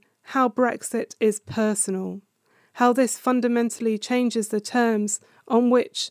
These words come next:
until now, she has been living her life, which means that she's had to pause to think what she needs to do to secure her future. I think that her story is one that's replicated across Europe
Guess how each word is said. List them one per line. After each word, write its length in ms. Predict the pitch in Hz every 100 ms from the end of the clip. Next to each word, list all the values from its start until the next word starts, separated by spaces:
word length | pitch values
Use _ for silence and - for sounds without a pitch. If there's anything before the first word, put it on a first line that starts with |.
| _
until 360 | 226 214 220 208
now, 460 | 214 220 196 202 -
she 240 | - 233 202
has 180 | 214
been 160 | - 208
living 240 | 196 202
her 100 | 196
life, 520 | 208 254 202 190 - _ - - - _ 277
which 200 | 285 -
means 340 | 285 294 269
that 120 | 262
she's 180 | 262 254
had 160 | 254 -
to 120 | 226
pause 640 | - 311 226 196 214 - - _ -
to 140 | -
think 340 | - 262 247 _ _ -
what 320 | 277 262 -
she 120 | 262
needs 380 | 240 233 214 -
to 140 | -
do 480 | 208 269 262 190 190 - _ -
to 100 | 220
secure 480 | 233 - 220 196
her 100 | 185
future. 600 | 202 214 208 - 180 190 196 _ _ _ _ _ _ _ _ _ -
I 140 | 359 254
think 440 | - 330 - -
that 360 | 262 - - - -
her 220 | 285 285
story 460 | - 262 240 233 220
is 160 | 214
one 280 | 226 220 220
that's 220 | 220 -
replicated 960 | 226 240 - 220 220 196 196 - 196 - _ _ 247
across 440 | - 302 277 -
Europe 500 | 214 190 196 196